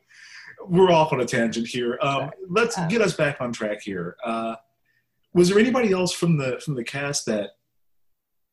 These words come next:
Speaker 1: we feel like deserves some more attention? Because for me, I, I don't recognize that Clea Duvall had a career in teen movies 'cause I've never seen most of the ones that she's in.
Speaker 2: What?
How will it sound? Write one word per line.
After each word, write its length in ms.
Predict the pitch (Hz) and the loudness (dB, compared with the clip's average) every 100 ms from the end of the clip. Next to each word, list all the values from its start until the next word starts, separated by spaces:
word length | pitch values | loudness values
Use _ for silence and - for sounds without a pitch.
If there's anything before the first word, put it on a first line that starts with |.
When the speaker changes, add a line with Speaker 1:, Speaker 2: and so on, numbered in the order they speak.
| _ _ | _ _
Speaker 1:
we 140 | 160 147 | 0 0
feel 220 | - 151 | 2 0
like 140 | 135 | 2
deserves 460 | 127 113 127 131 131 | 0 0 0 -2 -2
some 160 | 127 117 | -2 0
more 840 | 117 117 123 123 123 120 117 - _ _ - | 0 0 -2 -2 -4 -4 -8 -12 _ _ -18
attention? 680 | - - - 170 175 196 180 | -18 -10 -2 -2 0 -2 -2
Because 280 | 139 143 - | -2 -2 -2
for 180 | - 123 | -8 -8
me, 480 | 131 156 190 220 - _ _ _ _ _ _ _ _ _ _ | -4 -2 -2 -4 -10 _ _ _ _ _ _ _ _ _ _
I, 160 | 151 156 - _ _ _ - | -8 -8 -14 _ _ _ -4
I 180 | 165 202 | 0 2
don't 320 | 240 247 165 | 2 -2 -6
recognize 640 | 143 143 156 175 156 156 143 | -4 -2 0 2 0 -2 -2
that 160 | 131 - | -6 -4
Clea 300 | - 147 143 | 0 2 2
Duvall 480 | 139 117 117 135 | -2 -4 -6 -6
had 200 | 139 123 117 | -8 -6 -6
a 80 | |
career 440 | - - 113 131 127 | -8 -6 -4 -2 -2
in 140 | 120 | -4
teen 300 | 120 139 127 | -4 -6 -6
movies 300 | 127 135 151 | -4 -2 -2
'cause 100 | - 123 | -2 -6
I've 60 | |
never 160 | 123 127 | -6 -4
seen 480 | - 127 131 131 - | -4 -4 -6 -6 -8
most 340 | 120 123 - | -8 -8 -8
of 60 | 123 | -8
the 60 | |
ones 220 | 117 120 120 | -8 -10 -12
that 120 | 113 | -12
she's 280 | - 117 - | -8 -8 -8
in. 220 | 92 104 | -10 -8
Speaker 2:
What? 240 | 285 427 | -6 -8